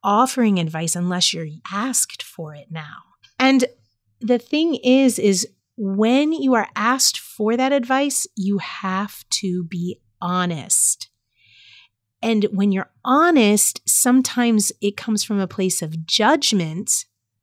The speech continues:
"I told you so," or, "You shouldn't have done that. What in the world made you think of that? Why did you do that?"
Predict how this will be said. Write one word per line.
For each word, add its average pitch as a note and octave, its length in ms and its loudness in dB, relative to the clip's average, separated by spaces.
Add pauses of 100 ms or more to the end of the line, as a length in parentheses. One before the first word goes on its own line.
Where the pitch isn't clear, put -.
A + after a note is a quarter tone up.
(240)
"I E3 60 -8
told C#4 300 2
you A3+ 100 0
so," G3+ 320 2
or, F3+ 80 0
"You E3+ 180 -2
shouldn't E4+ 220 0
have G#3 80 0
done F3 160 -2
that. G#3 180 0
What F3 460 -4
in G#3+ 160 4
the B3 100 6
world A3 240 6
made G3+ 220 4
you G#3+ 80 -2
think G#3 320 2
of F3+ 220 0
that? E3 400 0
Why E3 180 -2
did A3 200 0
you A3 100 2
do F#3 160 -2
that?" G3 420 -2